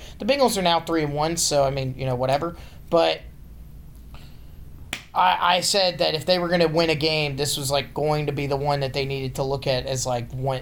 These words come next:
they should win. And I guess they can look at the Titans now as a game that they can definitely win. I think that's true.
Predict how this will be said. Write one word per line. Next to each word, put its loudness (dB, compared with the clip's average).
they 0
should -4
win. 0
And 0
I 2
guess 2
they 2
can 2
look 4
at -2
the -4
Titans -2
now 8
as 4
a -2
game 2
that -2
they 4
can -6
definitely 4
win. 4
I 2
think -6
that's -4
true. 0